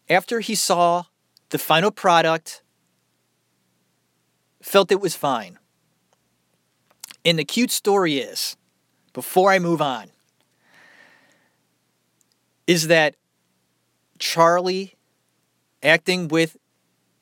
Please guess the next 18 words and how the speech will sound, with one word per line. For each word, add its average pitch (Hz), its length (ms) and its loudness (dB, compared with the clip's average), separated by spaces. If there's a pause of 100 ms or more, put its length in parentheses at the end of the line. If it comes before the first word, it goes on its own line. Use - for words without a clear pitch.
(120)
Michael 143 320 2
Douglas 160 720 -2 (300)
in 175 180 0
Wall 180 240 6
Street 170 540 -4 (420)
in 131 100 -8
that 131 140 2
five-minute 170 640 2
scene 165 380 -4 (100)
in 185 220 -2
his 190 360 -2
office. - 680 -4 (2250)
They're 165 140 4
acting 160 420 0 (220)
for - 140 -10
two 185 180 -2
days, 165 340 2
right? 151 240 0